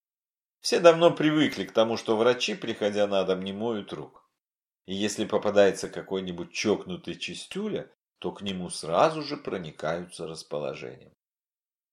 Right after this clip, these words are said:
«Сюда, пожалуйста, доктор», засуетилась пациентка. «Ой, только там чистого полотенца нет». «Ничего страшного, Мария Федоровна, у меня носовой платок есть, чистый».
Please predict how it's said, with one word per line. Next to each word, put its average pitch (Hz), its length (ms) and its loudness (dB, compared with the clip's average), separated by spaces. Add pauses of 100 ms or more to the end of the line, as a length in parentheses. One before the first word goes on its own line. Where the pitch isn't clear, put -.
(120)
«Сюда, 226 420 4
пожалуйста, 101 600 4
доктор», 92 380 -2
засуетилась 85 760 -8
пациентка. - 640 -14 (260)
«Ой, 185 260 8
только 180 300 0
там 190 240 2
чистого 180 420 -2
полотенца 185 680 -2
нет». 73 300 -14 (500)
«Ничего 160 420 4
страшного, 165 500 4
Мария 107 320 0
Федоровна, 76 680 -6 (160)
у - 100 -6
меня 170 220 2
носовой 151 440 2
платок 143 460 -2
есть, - 380 -16 (160)
чистый». - 560 -10